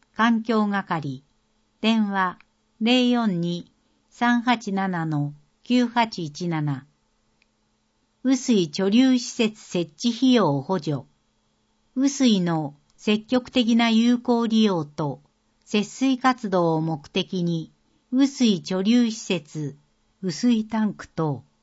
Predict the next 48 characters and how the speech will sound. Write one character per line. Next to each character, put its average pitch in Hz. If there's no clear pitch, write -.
の 220
設 214
置 240
費 269
用 226
の 175
一 165
部 190
を 151
補 196
助 180
し 156
ま 147
す。 -
な 226
お、 151
一 214
度 269
の 247
申 196
請 185
で 175
二 254
期 254
ま 208
で 156
申 202
請 190
で 180
き 180
ま 180
す -
が、 151
そ 226
の 233
後、 214
三 254
年 254
間 180
は 160
再 214
申 240
請 180
で 156
き 151
ま 170
せ 165
ん。 131